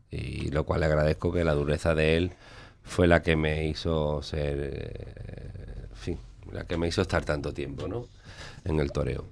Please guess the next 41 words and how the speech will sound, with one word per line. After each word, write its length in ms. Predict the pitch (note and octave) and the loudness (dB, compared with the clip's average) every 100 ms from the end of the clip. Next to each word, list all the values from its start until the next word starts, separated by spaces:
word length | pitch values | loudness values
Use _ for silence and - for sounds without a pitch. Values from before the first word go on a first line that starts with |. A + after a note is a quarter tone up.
| - | -2
Pero 560 | F2 F2 E2+ E2 E2+ | 0 2 4 4 4
así 280 | E2+ E2+ A2+ | 2 2 2
ya 320 | A2+ A2+ G#2 | 6 6 4
de, 680 | G2+ G2 G2 F#2+ F#2+ F#2+ F#2+ | 4 2 2 2 2 0 0
con 140 | G2 | 0
el 140 | F#2 F2+ | 0 0
tiempo 340 | F#2 F2+ F2+ | 0 0 0
pasado 380 | F#2 F2 F#2+ F2+ | -2 0 2 4
y 40 | |
demás 320 | F2 F2 F#2 F#2 | 4 2 2 0
fue 320 | E2+ E2 - - - - - - - | -2 -2 -6 -14 -20 -20 -20 -20 -14
con, 140 | F2 F2 F2+ - | -10 -8 -8 -6
con 200 | F2+ F2+ | -4 0
un 120 | F2 | 2
íntimo 300 | F2 F2 E2+ | 2 0 0
amigo, 520 | D#2+ E2 E2 E2 E2 F2+ | 0 2 2 0 -4 -8
como 220 | E2+ D#2+ D2 | -6 -6 -6
si 100 | - | -6
fuera 180 | - | -2
un 80 | E2 | 0
hermano, 300 | D#2+ E2 D#2+ | 2 2 0
fue 140 | - F2 | 0 -2
Finito 480 | E2 E2 D#2+ F#2+ | 0 0 2 2
y, 240 | F#2 D#2 D2 - - - - - - - | 2 0 -4 -10 -16 -14 -12 -12 -14 -6
por 140 | - D2+ | 0 0
supuesto, 380 | D#2 D#2+ - | 2 2 2
Escribano, 480 | F#2 D2 D2 E2+ D#2+ | 2 2 2 2 0
que 80 | D#2+ | -2
era 160 | E2 E2+ | -4 -4
un, 220 | D#2+ D#2+ E2+ | -6 -10 -10
un 160 | E2+ | -10
tío 220 | D2+ E2+ D#2+ | -8 -8 -8
que 100 | E2 | -8
siempre 380 | D#2+ D#2+ D#2+ | -8 -8 -8
se 140 | D#2+ E2 | -8 -6
dejaba 360 | E2 E2 D2+ | -2 2 4
mucho 460 | D2 D#2 - D#2 D2 | 4 2 2 4 4
aconsejar 500 | C#2+ D2+ E2+ E2 C#2+ | 4 2 2 4 4
por 160 | E2 D2 | 2 2
mis 180 | C#2+ | 0
consejos, 680 | - C#2+ - D2+ D2+ C#2 C#2 | 0 -2 2 2 2 2 -2